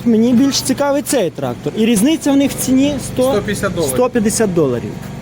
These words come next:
Speaker 1: Зразу
Speaker 2: Якщо
Speaker 1: в лю-
Speaker 2: колеса однакові, то сто п'ятдесят доларів.
Speaker 1: А якщо, бо тут одинадцять і два, значить задні колеса це вже, вже зразу візуально те, що кидається мені особисто в очі. Тут резина вужча дев'ять і п'ять. Здавалося би, щось воно має плясати.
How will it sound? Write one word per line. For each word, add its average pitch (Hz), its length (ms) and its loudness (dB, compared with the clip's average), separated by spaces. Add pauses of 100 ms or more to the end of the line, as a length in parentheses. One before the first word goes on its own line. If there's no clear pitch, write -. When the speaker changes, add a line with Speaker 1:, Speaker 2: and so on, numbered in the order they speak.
(320)
Speaker 1:
Зразу 208 300 2
Speaker 2:
Якщо 247 200 4
Speaker 1:
в 269 40 2
лю- 240 60 -2
Speaker 2:
колеса 196 380 -4
однакові, 208 480 -6
то 170 60 -4
сто 185 160 -8
п'ятдесят 175 380 -6
доларів. 123 220 -6
Speaker 1:
А 165 80 2
якщо, 233 640 2
бо 185 100 2
тут 285 220 0
одинадцять 233 500 2
і 226 40 2
два, 190 280 2
значить 214 260 0
задні 226 280 2
колеса 240 400 0
це 247 140 -2
вже, 208 300 0 (440)
вже 180 160 0
зразу 196 360 0
візуально 208 500 2
те, 208 140 0
що 196 140 -2
кидається 190 480 0
мені 208 280 4
особисто 143 520 0
в 123 120 0
очі. 104 200 -4 (720)
Тут 269 200 0
резина 247 380 2
вужча 247 360 2
дев'ять 156 360 2
і 165 40 0
п'ять. 135 320 0
Здавалося 175 640 0
би, 123 200 0
щось 220 340 0
воно 233 240 4
має 220 340 2
плясати. 190 600 0